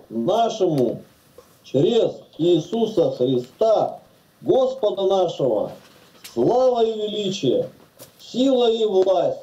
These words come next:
прежде всех веков, ныне и во все веки. Аминь». Толкование. Итак, принимайте их,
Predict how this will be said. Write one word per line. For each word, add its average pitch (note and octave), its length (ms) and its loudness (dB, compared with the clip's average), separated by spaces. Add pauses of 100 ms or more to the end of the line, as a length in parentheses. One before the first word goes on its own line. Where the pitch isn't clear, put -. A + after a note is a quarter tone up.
(440)
прежде G#3+ 640 0
всех G#3 400 -2
веков, E3+ 500 0 (420)
ныне F#3+ 720 -2 (260)
и D3+ 140 2
во B2+ 220 0
все A#3 500 -2 (340)
веки. D#3+ 720 0 (500)
Аминь». D3+ 540 0 (1500)
Толкование. D#3 760 0 (1400)
Итак, E3+ 580 0 (600)
принимайте G3+ 800 0
их, F#3 420 0